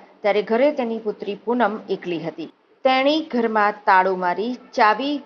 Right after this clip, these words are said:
ઘરની બહાર બૂટ ચપ્પલના સ્ટેન્ડ પાસે રાખી કામ પર ચાલી ગઈ, ત્યારે રમેશ ગીરી પુત્ર અને પત્ની સાથે ઘરે પરત આવતા ઘરનો તમામ સામાન વેરવિખેર હતો અને ઘરમાં રહેલ કબાટ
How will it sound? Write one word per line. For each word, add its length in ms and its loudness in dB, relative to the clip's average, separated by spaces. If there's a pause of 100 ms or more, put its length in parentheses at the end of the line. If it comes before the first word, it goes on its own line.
ઘરની 400 0
બહાર 460 4
બૂટ 300 -4
ચપ્પલના 580 -2
સ્ટેન્ડ 460 -6
પાસે 380 -4
રાખી 540 -2 (360)
કામ 360 4
પર 160 2
ચાલી 380 0
ગઈ, 240 -4 (300)
ત્યારે 260 4
રમેશ 540 -2
ગીરી 340 -4 (260)
પુત્ર 320 2
અને 200 0
પત્ની 380 -6
સાથે 360 -2
ઘરે 400 -4
પરત 220 -2 (120)
આવતા 380 2 (360)
ઘરનો 340 4
તમામ 460 0
સામાન 480 -2 (180)
વેરવિખેર 560 -4
હતો 360 -2 (880)
અને 180 2
ઘરમાં 420 4
રહેલ 260 0
કબાટ 340 0